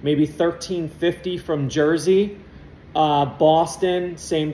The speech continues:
thing, fourteen hundred for a sedan. As we get closer to Christmas,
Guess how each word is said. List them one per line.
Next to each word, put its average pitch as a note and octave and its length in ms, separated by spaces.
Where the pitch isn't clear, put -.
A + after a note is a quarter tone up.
thing, D#3+ 280
fourteen D#3 520
hundred D#3+ 680
for D3 140
a D3 60
sedan. E3+ 640
As E3+ 240
we G3+ 100
get G3 220
closer F#3+ 320
to F3 100
Christmas, A3+ 760